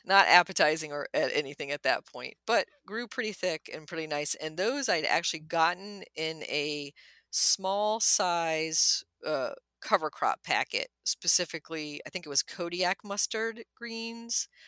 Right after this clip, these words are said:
and I believe it was Botanical Interest, it might have been Renee's Garden, I have to check which one of their cover crops. So their seed companies now are starting to pack for the home gardener cover crop amounts of seeds, like, enough for a three-by-six bed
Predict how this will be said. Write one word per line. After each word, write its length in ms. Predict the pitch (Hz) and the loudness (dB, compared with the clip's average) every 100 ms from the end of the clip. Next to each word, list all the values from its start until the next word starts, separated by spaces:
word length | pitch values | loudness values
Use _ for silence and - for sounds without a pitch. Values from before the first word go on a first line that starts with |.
| - _ - | -20 _ -10
and 140 | 147 | -8
I 60 | 143 | -8
believe 340 | 147 226 320 | -8 -6 -4
it 80 | 247 | -4
was 160 | 165 | -2
Botanical 720 | - 147 - - 175 170 165 - | -4 -4 -6 -4 -6 -6 -12 -14
Interest, 440 | 147 - 143 - | -8 -8 -6 -8
it 80 | 127 | -2
might 160 | 156 185 | 0 0
have 80 | |
been 120 | 185 151 | -4 -10
Renee's 360 | 147 139 135 | -6 -4 -4
Garden, 400 | - 135 120 - | -2 -2 -2 -8
I 40 | 135 | -10
have 160 | 131 - | -10 -12
to 140 | 135 _ _ - | -18 _ _ -2
check 180 | 156 - | -2 -2
which 220 | 147 - | -8 -8
one 120 | 147 143 | -6 -8
of 100 | 131 | -6
their 160 | 131 | -8
cover 220 | - 139 139 | -4 -6 -2
crops. 280 | 135 - | -4 0
So 140 | - 147 | -2 2
their 260 | 185 196 202 - - - - | 2 2 -2 -10 -18 -18 -2
seed 260 | - 254 214 | 2 2 2
companies 460 | 220 196 170 160 | 0 0 -4 -4
now 200 | 160 156 | 0 0
are 120 | 143 | 0
starting 540 | 143 - - 170 196 202 | 0 0 2 2 2 -2
to 120 | - | -6
pack 560 | - - 180 151 135 - | -8 0 2 4 2 -4
for 360 | - 175 175 | -12 -4 -4
the 100 | 170 | -4
home 320 | 160 175 160 156 | -8 -6 -6 -4
gardener 640 | 151 147 139 135 135 139 _ _ _ _ _ | 0 0 -2 -8 -8 -10 _ _ _ _ _
cover 300 | - 180 180 | 0 2 0
crop 380 | - 175 156 151 _ | 0 2 4 2 _
amounts 560 | 143 151 143 131 - - | -2 0 -2 -4 0 0
of 140 | 139 | 4
seeds, 560 | - 156 139 - - - | 4 4 0 -8 0 0
like, 180 | 117 - | 0 -4
enough 240 | 156 151 | -4 -4
for 360 | - - 147 143 | -4 -6 -2 -2
a 100 | 139 | -2
three-by-six 840 | - 170 156 139 135 - - - | -4 -6 0 0 2 0 0 -4
bed 460 | - 113 - - | 0 -2 -2 -8